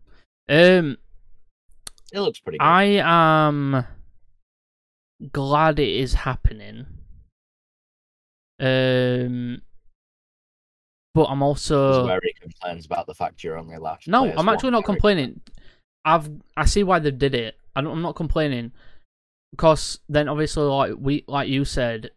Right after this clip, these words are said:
Speaker 1: that it's possibly gonna end up having a point where you can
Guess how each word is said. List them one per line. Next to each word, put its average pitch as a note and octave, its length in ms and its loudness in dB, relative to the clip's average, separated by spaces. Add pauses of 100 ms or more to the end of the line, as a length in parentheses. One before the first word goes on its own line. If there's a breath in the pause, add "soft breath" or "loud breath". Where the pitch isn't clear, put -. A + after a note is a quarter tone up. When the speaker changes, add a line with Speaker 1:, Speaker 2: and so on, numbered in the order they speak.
(120)
Speaker 1:
that C3 260 -6
it's - 140 -10
possibly C3 640 0
gonna B2+ 280 -8
end B2 200 -6
up B2+ 140 -6
having B2+ 240 -6
a A#2+ 60 -8
point B2 240 -8
where A#2+ 320 -6 (460 soft breath)
you C3 140 -2
can A#2+ 520 -4